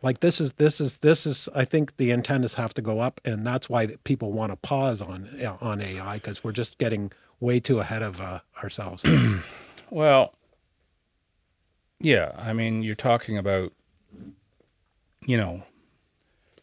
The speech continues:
Speaker 2: real fakes, you know, what I would call real fakes. You know, they're, they're getting to be common. There's potential for misuse is, is, is kind of scary. I mean, they, deep fakes freak me out. I mean, imagine a,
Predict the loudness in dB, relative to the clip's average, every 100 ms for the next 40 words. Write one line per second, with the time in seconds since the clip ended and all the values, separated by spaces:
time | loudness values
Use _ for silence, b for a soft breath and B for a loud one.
0 | _ _ _ _ _ _ _ _ -2 0
1 | 2 2 2 2 -2 -4 -2 -4 -6 -4
2 | -2 -2 0 0 -2 -6 -4 -4 -6 -4
3 | -6 -6 -8 -8 -8 -10 -8 -6 -6 -8
4 | -16 _ -12 -4 -2 -2 -4 -10 -8 -6
5 | -4 -4 -4 -6 -8 -14 -14 -10 -8 -8
6 | -10 -12 _ _ _ _ _ _ _ -6
7 | -4 -4 -4 -2 -2 -2 -4 -4 -6 -6
8 | -6 -6 -8 -10 -10 -10 -6 -4 -4 -4
9 | -4 -4 -4 -4 -4 -4 -4 -6 -12 -10
10 | -8 -8 -4 -2 -2 -6 -10 -8 -8 -8
11 | -4 0 2 2 2 2 2 0 0 -2
12 | -4